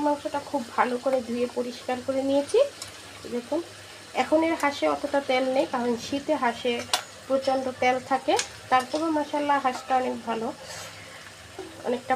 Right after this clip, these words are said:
পরিমাণ তেল হয়েছে হাঁসে। এখন মাংসটাকে খুব ভালো করে একটু মশলার সাথে কষিয়ে নেব। খুব ভালো করে একটু কষিয়ে নিয়েছি, দেখতে পাচ্ছেন।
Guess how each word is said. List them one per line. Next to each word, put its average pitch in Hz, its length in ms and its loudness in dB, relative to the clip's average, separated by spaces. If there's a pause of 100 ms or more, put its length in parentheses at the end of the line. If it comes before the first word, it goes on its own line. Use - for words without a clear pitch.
পরিমাণ 247 300 0 (120)
তেল 254 160 6 (100)
হয়েছে 247 280 0 (100)
হাঁসে। 226 260 -2 (1200)
এখন 285 180 2 (160)
মাংসটাকে 285 600 2
খুব 277 120 0 (120)
ভালো 247 200 2 (100)
করে 277 160 4 (100)
একটু - 140 -6 (100)
মশলার 277 380 0
সাথে 311 160 -4 (100)
কষিয়ে 269 340 2
নেব। - 140 -8 (4000)
খুব 269 120 -8 (100)
ভালো 247 280 6
করে 277 180 4
একটু - 120 -8 (100)
কষিয়ে 294 420 2
নিয়েছি, 311 360 -2 (260)
দেখতে 277 280 -2
পাচ্ছেন। 339 320 0